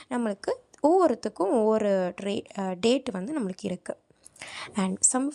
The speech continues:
facts about G S T. So, பெட்ரோலுக்கும்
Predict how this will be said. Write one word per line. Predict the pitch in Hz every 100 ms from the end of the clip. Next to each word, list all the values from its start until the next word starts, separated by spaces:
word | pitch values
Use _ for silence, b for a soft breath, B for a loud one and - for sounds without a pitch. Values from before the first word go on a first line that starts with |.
| -
facts | 214 214 - 185
about | 226 - -
G | 190
S | 180 -
T. | - - B B -
So, | - 254 247 247
பெட்ரோலுக்கும் | 254 247 285 294 269 277 349